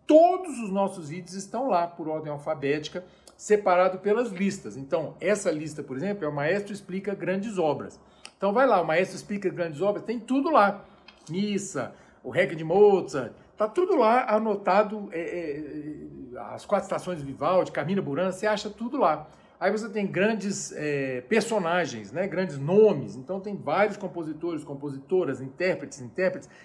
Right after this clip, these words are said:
Então, assim, você vai achar muita coisa lá, curiosidades e tal. Então,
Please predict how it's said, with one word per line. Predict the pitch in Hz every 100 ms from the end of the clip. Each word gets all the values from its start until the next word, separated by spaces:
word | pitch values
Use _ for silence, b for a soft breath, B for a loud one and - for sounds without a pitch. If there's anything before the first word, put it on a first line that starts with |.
| B B B
Então, | -
assim, | 269 233
você | 214
vai | 240 320
achar | - 269
muita | 269 -
coisa | - 254 269 262
lá, | 196 196
curiosidades | 190 170 170 196 165 170 160
e |
tal. | - - - _
Então, | - 208